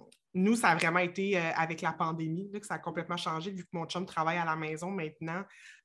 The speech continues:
Euh, tu sais, il va faire le lavage, euh, le midi, entre, euh, tu sais, a-,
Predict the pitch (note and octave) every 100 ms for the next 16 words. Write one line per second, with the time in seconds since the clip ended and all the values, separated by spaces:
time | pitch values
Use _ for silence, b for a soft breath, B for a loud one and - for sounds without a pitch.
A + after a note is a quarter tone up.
0 | E3+ D#3 D3+ D3+ - - - - - -
1 | - E3+ D#3+ F3 E3+ D#3+ D#3+ E3 E3 E3+
2 | E3+ D#3+ D#3 D#3 D#3+ D#3 D#3+ D#3 D#3+ E3
3 | F3+ F3+ E3+ D#3+ D#3 D#3 - D#3+ D3+ D3
4 | D3 D#3+ D#3 C#3+